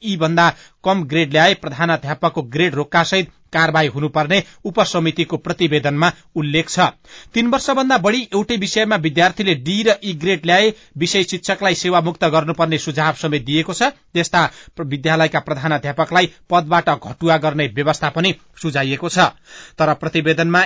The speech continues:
एसीमा नब्बे प्रतिशत भन्दा बढी विद्यार्थीले ए र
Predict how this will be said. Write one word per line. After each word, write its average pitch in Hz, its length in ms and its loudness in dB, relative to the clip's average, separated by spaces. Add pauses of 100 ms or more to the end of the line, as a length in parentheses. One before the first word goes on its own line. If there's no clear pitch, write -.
एसीमा 170 420 0
नब्बे 151 300 0
प्रतिशत 170 500 -4
भन्दा 156 300 2
बढी 151 460 2 (280)
विद्यार्थीले 165 520 0 (160)
ए 190 140 2
र 196 100 2